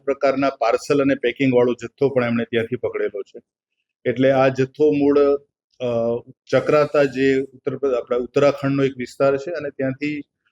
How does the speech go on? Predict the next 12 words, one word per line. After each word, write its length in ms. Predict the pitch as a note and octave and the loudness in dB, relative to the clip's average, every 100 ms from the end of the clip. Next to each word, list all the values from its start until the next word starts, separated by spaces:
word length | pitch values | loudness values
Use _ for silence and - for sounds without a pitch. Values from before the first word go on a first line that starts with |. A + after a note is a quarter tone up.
| _ - | _ -2
નેપાળના 480 | B2 C3 D3 D3+ D3+ | 0 2 2 2 2
માર્ગેથી 460 | C#3 C3 C3+ C3+ | 2 0 -2 -4
પણ 140 | C#3 C3+ | -4 -4
આ 60 | |
પ્રકારનો 420 | B2+ B2 - B2 B2 | -2 -2 -4 -4 -4
ચરસનો 400 | A#2+ A#2+ - A#2+ | -4 -4 -6 -6
જથ્થો 460 | A2+ - A#2 A2 - _ _ _ _ _ - | -6 -4 -6 -6 -8 _ _ _ _ _ -4
ભારતમાં 720 | A#2 B2 B2+ C3 B2+ B2 C3 - _ _ _ _ | 0 2 0 0 0 0 -4 -10 _ _ _ _
લઈ 180 | C3 B2+ | 0 4
આવવામાં 360 | B2+ A#2 A2 G#2 | 4 2 0 -6
આવે 140 | G#2 | -12
છે 120 | G#2+ | -12